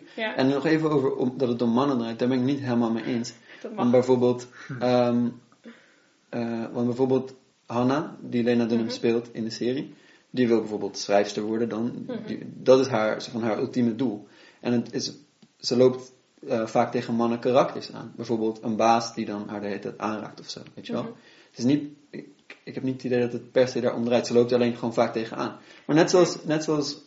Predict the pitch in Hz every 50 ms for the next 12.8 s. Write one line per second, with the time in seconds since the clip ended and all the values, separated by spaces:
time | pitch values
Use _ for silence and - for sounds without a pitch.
0 | _ _ - 123 123 127 143 160 139 117 117 120 120 127 120 120 - - 123 123
1 | 127 123 127 131 135 131 - - _ _ _ _ - 131 131 131 131 127 131 127
2 | 123 123 - - 131 135 135 139 143 143 139 - - 131 135 156 170 131 117 110
3 | 104 104 104 104 - - 117 113 110 - - - - - 107 104 110 113 113 113
4 | - 127 113 117 120 113 110 110 110 113 117 113 113 113 117 - - - - _
5 | _ _ - _ _ _ _ 233 254 240 262 262 262 269 - 240 240 - - -
6 | 226 226 214 247 226 233 233 233 220 - 240 233 - 247 240 233 240 214 214 202
7 | 202 208 196 - 214 202 202 202 190 185 190 - _ _ _ _ _ _ _ -
8 | 269 - - - - 202 196 208 196 - - - _ _ _ _ _ _ - 196
9 | 214 214 226 214 - 226 196 196 196 - - - 220 220 214 202 - - - -
10 | - - - 277 - - 247 233 220 - 220 202 196 214 208 196 - - _ _
11 | _ - 208 214 208 208 - - 196 - - _ _ _ _ _ _ _ _ _
12 | _ _ - 220 202 196 214 220 233 226 214 202 196 190 190 196